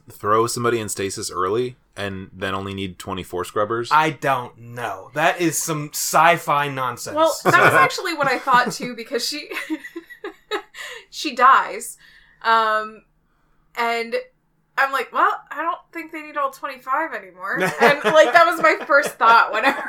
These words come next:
Speaker 3: <laughs> she
Speaker 1: Yeah.
Speaker 3: got killed.
Speaker 2: Dude, that was, it's a scary movie. 'Cause she sees her son, and he's over there smiling at her. And she smiles, and she takes that step and just straight down, what, like, thirty feet?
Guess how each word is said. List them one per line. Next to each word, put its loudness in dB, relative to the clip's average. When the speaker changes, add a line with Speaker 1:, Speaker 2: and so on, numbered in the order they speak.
Speaker 3:
<laughs> 0
she 0
Speaker 1:
Yeah. 2
Speaker 3:
got 4
killed. -6
Speaker 2:
Dude, -2
that 6
was, 4
it's -2
a -2
scary 2
movie. -6
'Cause -8
she 0
sees -2
her -2
son, -2
and -8
he's -6
over 2
there -2
smiling -6
at -2
her. -4
And -10
she -4
smiles, 4
and -4
she -6
takes 4
that 2
step 0
and -4
just -6
straight 0
down, 2
what, 6
like, 0
thirty -2
feet? -14